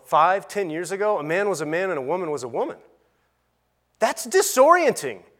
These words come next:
when the culture around you is trying to change the definition of fundamental words to our society. So we need to be students.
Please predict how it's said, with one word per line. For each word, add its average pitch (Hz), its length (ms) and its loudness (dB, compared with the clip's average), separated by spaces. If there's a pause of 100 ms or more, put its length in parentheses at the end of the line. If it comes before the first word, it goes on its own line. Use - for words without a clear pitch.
(100)
when 196 120 -6
the 202 80 0
culture 262 400 4
around 220 440 6
you 185 80 -2
is 175 100 -4
trying 220 280 -2
to 175 60 -2
change 233 520 -2 (260)
the 190 100 2
definition 262 1040 2 (320)
of 208 140 0
fundamental 269 760 2
words 185 640 0 (520)
to 160 120 -6
our 156 120 0
society. 135 720 -4 (800)
So 233 140 4
we 285 180 4
need 294 180 0
to - 60 -4
be 226 140 -4
students. - 1000 -10